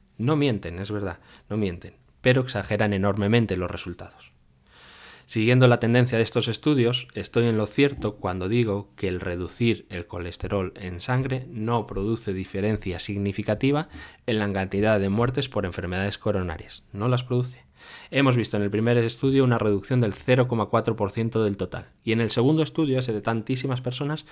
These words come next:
solo un cero coma seis por ciento. Ambos muy, muy cuestionables ya solo en la forma en cómo se elaboró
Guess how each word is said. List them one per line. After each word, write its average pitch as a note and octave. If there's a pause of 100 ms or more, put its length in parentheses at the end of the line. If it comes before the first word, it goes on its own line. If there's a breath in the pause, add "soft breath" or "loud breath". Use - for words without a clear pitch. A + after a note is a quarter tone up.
(300 loud breath)
solo B2
un A#2+
cero A2+
coma G2
seis G#2
por F#2+
ciento. - (540 loud breath)
Ambos C3
muy, B2
muy B2+
cuestionables B2
ya B2
solo B2
en A2+
la F#2
forma A2+
en G2
cómo G2+
se G2+
elaboró F#2+